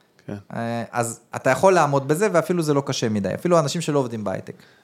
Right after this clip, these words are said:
Speaker 1: תגיד, ראיתי לאחרונה טרנד כזה ב-, בטיקטוק, באינסטגרם, של כאלה שאומרים למשוך את הפנסיה בשביל להשקיע ללא, ללא הון עצמי,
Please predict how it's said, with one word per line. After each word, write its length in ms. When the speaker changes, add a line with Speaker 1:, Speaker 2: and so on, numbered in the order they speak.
Speaker 1:
תגיד, 280
ראיתי 260
לאחרונה 500
טרנד 400
כזה 340
ב-, 640
בטיקטוק, 580
באינסטגרם, 840
של 440
כאלה 280
שאומרים 440
למשוך 360
את 80
הפנסיה 540
בשביל 280
להשקיע 500
ללא, 340
ללא 260
הון 160
עצמי, 460